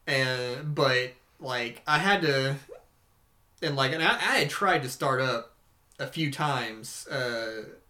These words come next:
and it, I'd even gotten, like, a, over a thirty day streak, um, a couple of ti-, a couple of times leading up to this streak.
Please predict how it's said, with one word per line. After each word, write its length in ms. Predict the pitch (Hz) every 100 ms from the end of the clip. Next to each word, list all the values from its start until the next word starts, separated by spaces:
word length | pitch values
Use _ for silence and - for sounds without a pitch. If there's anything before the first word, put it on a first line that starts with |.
| _ _
and 120 | 143
it, 220 | 175 185
I'd 160 | 175 240
even 200 | 196 135
gotten, 320 | 135 143 131
like, 240 | 127 120 120
a, 420 | 117 117 117 -
over 260 | 156 135 120
a 40 |
thirty 220 | 120 127
day 160 | 123 117
streak, 400 | - - 127 117 - _ _ _ _
um, 560 | 143 123 120 113 113 135 _ _ _ _ _ _ _ _ -
a 80 | 135
couple 300 | 147 135 123
of 80 |
ti-, 300 | 135 131 -
a 40 | 135
couple 240 | 147 143
of 80 | 123
times 280 | 135 127 123
leading 260 | 127 120
up 140 | 127 131
to 80 | 120
this 180 | 120
streak. 420 | - 123 113 113